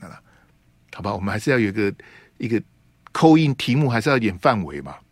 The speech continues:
好，立法院正副院长算在我们的这个call in范围之内。你说那个超派跟那个椅子哥打起来，这个，这个我们就不谈了，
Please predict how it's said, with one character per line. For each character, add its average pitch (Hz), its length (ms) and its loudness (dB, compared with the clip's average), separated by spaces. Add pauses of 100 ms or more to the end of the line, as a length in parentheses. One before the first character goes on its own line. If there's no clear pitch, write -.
(500)
好， 90 160 -10
立 196 240 2
法 131 180 6
院 165 220 6
正 165 240 2
副 170 60 0
院 160 140 4
长 95 220 -2 (920)
算 185 280 4
在 180 120 6
我 127 60 4
们 113 120 0
的 107 120 2
这 107 120 -2
个 123 80 -4
call 139 200 0
in 131 120 0
范 123 160 0
围 101 120 2
之 107 140 -4
内。 104 220 -2 (420)
你 143 140 -2
说 208 180 4
那 220 100 4
个 185 440 4
超 202 260 6
派 202 220 6
跟 180 180 4
那 190 100 6
个 160 260 6
椅 143 200 -4
子 143 140 -4
哥 175 180 4
打 151 220 4
起 - 140 2
来， 107 100 4
这 123 100 -2
个， 120 80 -4
这 123 120 -4
个 117 60 0
我 98 40 0
们 92 80 -4
就 104 80 -6
不 98 100 -8
谈 - 200 -10
了， - 120 -18